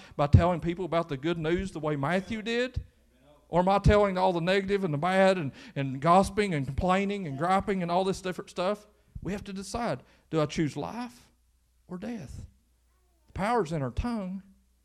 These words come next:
What are we saying? What are we doing?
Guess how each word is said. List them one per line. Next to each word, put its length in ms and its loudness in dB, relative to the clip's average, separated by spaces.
What 100 -12
are 40 -8
we 80 -6
saying? 500 -12
What 80 -8
are 40 -6
we 120 -6
doing? 380 -2